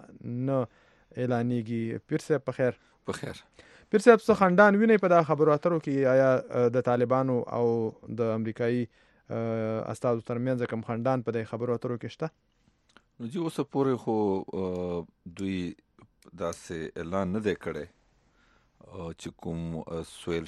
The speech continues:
Speaker 2: شاهین چې کوم هلته ترجمان دی، هغه ویلي دي چې موږ نږدې یو او اګریمنټ به کیږي، یو، آه، معاهده به موږ کوو. آه، خو خبرې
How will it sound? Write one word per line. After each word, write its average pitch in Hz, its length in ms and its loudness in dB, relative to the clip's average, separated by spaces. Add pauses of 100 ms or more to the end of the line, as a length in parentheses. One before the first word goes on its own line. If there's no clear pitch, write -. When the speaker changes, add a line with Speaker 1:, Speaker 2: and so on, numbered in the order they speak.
Speaker 2:
شاهین 87 380 -6
چې - 160 -20
کوم 82 120 -8
هلته 80 200 -10 (100)
ترجمان 82 460 -6
دی، 78 100 -6
هغه 80 200 -8
ویلي 87 280 -4
دي 76 60 -12
چې - 200 -14
موږ 82 200 -6
نږدې 76 280 -8 (100)
یو 82 140 -6
او 73 100 -6
اګریمنټ 76 440 -12 (120)
به 78 80 -10 (120)
کیږي، 82 340 -4 (120)
یو، 71 120 -6 (580)
آه، 78 420 -8 (180)
معاهده 76 360 -4
به 80 140 -2
موږ 82 120 -4 (100)
کوو. 95 200 2
آه، - 1040 -18
خو 87 180 0 (760)
خبرې 104 360 0